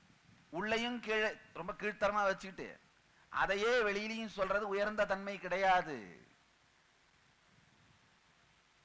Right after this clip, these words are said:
குறைந்த, மிகவும் தரம் தாழ்ந்த விதத்தில் தன்னை நினைப்பதும் அதையே வெளியில் காட்டுவதும் வாழ்க்கை கிடையாது.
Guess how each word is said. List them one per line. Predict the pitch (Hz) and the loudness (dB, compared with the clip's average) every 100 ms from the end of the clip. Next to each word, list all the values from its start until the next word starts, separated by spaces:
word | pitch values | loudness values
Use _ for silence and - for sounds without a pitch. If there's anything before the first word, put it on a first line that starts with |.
| _ _ _ _ _ _ _ _ _ _ _ _ _ _ _ _ _ _ _ - | _ _ _ _ _ _ _ _ _ _ _ _ _ _ _ _ _ _ _ -8
குறைந்த, | 185 214 240 254 254 190 | 0 2 2 0 0 0
மிகவும் | 156 175 202 214 233 247 254 | 0 -2 0 0 -2 -4 -6
தரம் | - 156 180 196 | -2 0 0 2
தாழ்ந்த | 190 196 214 220 202 | 4 6 6 2 -2
விதத்தில் | 185 180 - 170 165 | -2 -4 -6 -10 -6
தன்னை | 160 160 156 147 | -4 -2 -4 -6
நினைப்பதும் | 139 143 180 170 180 151 120 131 - - _ _ _ _ _ _ | -6 -6 -8 -6 -4 -4 -6 -12 -16 -20 _ _ _ _ _ _
அதையே | - 151 185 208 247 240 | -4 0 0 2 4 2
வெளியில் | 220 214 208 185 | 0 -2 -4 0
காட்டுவதும் | 185 190 - 185 185 254 | 2 2 -2 -2 -2 -2
வாழ்க்கை | 277 202 214 - 208 | 2 4 2 -2 -4
கிடையாது. | 185 175 160 131 104 - | -2 -2 0 0 -2 -10